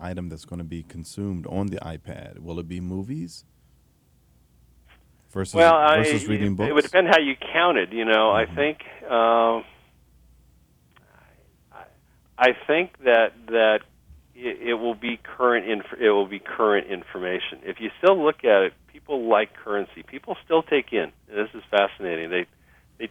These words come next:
Speaker 2: take in an hour of news a day, which is the same as we did about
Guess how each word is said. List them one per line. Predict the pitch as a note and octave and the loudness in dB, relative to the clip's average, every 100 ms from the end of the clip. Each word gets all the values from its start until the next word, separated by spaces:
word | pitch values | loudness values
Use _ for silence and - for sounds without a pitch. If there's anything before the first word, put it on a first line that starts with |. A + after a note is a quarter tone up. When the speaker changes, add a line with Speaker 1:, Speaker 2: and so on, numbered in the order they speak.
| - | -6
Speaker 2:
take | E3 D#3+ | -6 -4
in | C3 A2+ A2+ | 0 2 2
an | F2+ F#2+ | 0 -4
hour | - G#2 A#2+ B2+ B2 | 0 4 4 4 2
of | G2+ G2+ | 2 0
news | F#2+ F#2 G2 G2 F2+ | -2 -6 -4 -6 -8
a | D#2+ | -14
day, | - D#2 D2 A#1+ - _ _ _ - | -10 -2 -2 -2 -8 _ _ _ -20
which | - G#2+ | -20 -20
is | G2 | -20
the | G2+ - | -20 -6
same | A2+ B2+ | -2 2
as | B2+ A2 A2+ | 2 0 -4
we | G#2 | -4
did | F#2 F2 | 2 2
about | - F#2 F2+ F2 F2 | 2 0 4 4 4